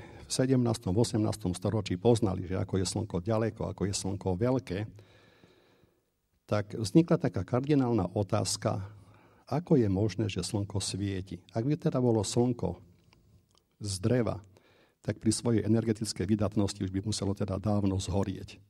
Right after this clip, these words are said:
Ak by bolo Slnko z uhlia, pri svojej energetickej vydatnosti by muselo takisto už dávno zhorieť. Ale to Slnko proste stále svietilo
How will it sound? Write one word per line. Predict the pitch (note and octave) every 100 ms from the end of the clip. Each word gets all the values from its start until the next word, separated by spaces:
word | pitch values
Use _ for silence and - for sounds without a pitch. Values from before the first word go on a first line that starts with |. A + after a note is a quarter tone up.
| _ _ _ _ _ _ -
Ak | G#2+
by | A#2
bolo | A#2 A#2
Slnko | A2 C3 - A2+
z | -
uhlia, | C#3+ C#3+ A2+ G2 F#2+
pri | - G#2+
svojej | - G#2+ G2+
energetickej | G#2+ G#2 G#2+ A2 -
vydatnosti | F#2 G#2 G2+ G#2+ G2+ G#2
by | G2 G2
muselo | G#2 G2+ G2
takisto | G2+ G#2 - -
už | F#2+
dávno | G2+ G#2 G#2 F#2+
zhorieť. | - G#2 G2+ -
Ale | F#2+
to | -
Slnko | - C#3+ D#3
proste | D3 - A2+
stále | - B2+ C#3
svietilo | - E2 G2 - G#2 D3+